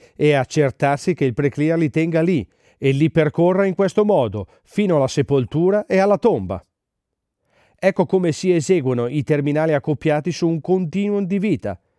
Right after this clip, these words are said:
Questa è una tecnica. Non è una tecnica consigliata. Beh, vi ho detto più o meno che cosa potreste scoprire se lo fate.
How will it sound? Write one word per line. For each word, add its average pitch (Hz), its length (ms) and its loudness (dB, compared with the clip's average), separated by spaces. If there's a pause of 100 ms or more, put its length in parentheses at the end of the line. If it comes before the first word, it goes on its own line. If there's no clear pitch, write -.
(320)
Questa 131 560 -2
è - 100 -10
una 135 220 -2
tecnica. 104 580 -4 (460)
Non 220 160 -2
è 170 80 2
una 131 200 0
tecnica 117 440 -6
consigliata. 117 800 -6 (1120)
Beh, 117 240 -4 (880)
vi 196 140 2
ho 214 80 4
detto 143 340 2
più 202 220 2
o 208 60 4
meno 139 340 0
che 170 160 -2
cosa 185 260 0
potreste 156 400 -2
scoprire 135 720 -2
se - 200 -2
lo 175 100 2
fate. 113 420 -6